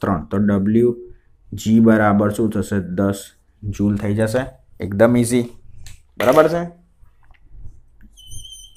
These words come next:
ચલો, આગળ જોઈએ હવે. એમાં ને એમાં હવે તમને શું કીધું છે? તો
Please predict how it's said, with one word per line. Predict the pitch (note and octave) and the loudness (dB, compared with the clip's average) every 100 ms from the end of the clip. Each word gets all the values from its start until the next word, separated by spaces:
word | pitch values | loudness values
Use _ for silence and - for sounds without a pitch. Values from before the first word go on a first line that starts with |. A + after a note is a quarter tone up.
| - _ - - _ _ _ - _ G#3+ _ _ - - - - - - _ _ _ | -20 _ -18 -18 _ _ _ -20 _ -20 _ _ -20 -20 -20 -20 -18 -18 _ _ _
ચલો, | - A2 | 2 8
આગળ | G#2 B2 D3+ | 10 12 10
જોઈએ | C#3 B2 A#2+ A2 | 10 8 10 8
હવે. | G#2+ C3+ E3+ - - _ _ _ _ - | 6 4 2 -10 -20 _ _ _ _ 0
એમાં | B2+ D3 F3 | 4 10 10
ને | F#3 | 10
એમાં | F#3 F3+ | 10 10
હવે | F3+ | 12
તમને | F3 F3+ F3+ | 10 8 6
શું | F3+ F3 | 6 6
કીધું | C#3 A#2+ B2 | 6 6 4
છે? | B2 B2 | 4 2
તો | C3+ - - F3 E3 | 0 -12 -4 4 8